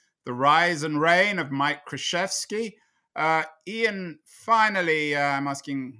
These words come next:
all my guests this to wrap up. Uh, Ian O'Connor, the author of Coach K. Ian, uh, who runs the world? Who's in charge?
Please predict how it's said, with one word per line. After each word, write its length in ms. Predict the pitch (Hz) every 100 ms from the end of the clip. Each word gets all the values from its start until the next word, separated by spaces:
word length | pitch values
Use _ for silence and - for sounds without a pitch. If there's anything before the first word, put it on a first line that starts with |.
| 117
all 100 | 143
my 160 | 131 127
guests 600 | 127 127 - - - -
this 260 | 143 147
to 160 | - 139
wrap 320 | 127 127 127
up. 340 | 156 160 123 - _ _ _ _
Uh, 140 | 139 139
Ian 200 | 170 175
O'Connor, 600 | 165 160 - 185 202 -
the 160 | 160 139
author 360 | 135 139 151 135
of 120 | -
Coach 440 | - 151 143 -
K. 340 | - 156 151 147
Ian, 380 | 202 202 190 180
uh, 200 | 175 175 - _ _ _ - _ _ _
who 100 | 277
runs 260 | 233 208 147
the 100 | 170
world? 380 | 143 123 110 180
Who's 220 | 202 175
in 180 | 147 123
charge? 720 | - 123 98 87 80 -